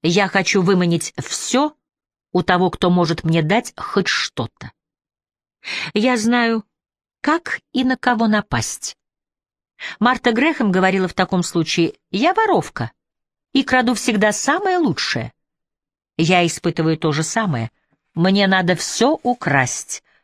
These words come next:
мне надо всё станцевать. Просматривая многочисленные видеозаписи, расспрашивая коллег,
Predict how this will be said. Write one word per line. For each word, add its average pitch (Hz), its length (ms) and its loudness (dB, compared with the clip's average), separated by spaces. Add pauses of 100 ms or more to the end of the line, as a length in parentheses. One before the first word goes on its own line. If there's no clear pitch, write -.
(140)
мне 196 320 2
надо 254 520 0
всё - 640 0
станцевать. - 1120 -4 (2000)
Просматривая 269 720 0
многочисленные 226 720 0
видеозаписи, 196 840 -2 (720)
расспрашивая 175 720 0
коллег, 165 480 -2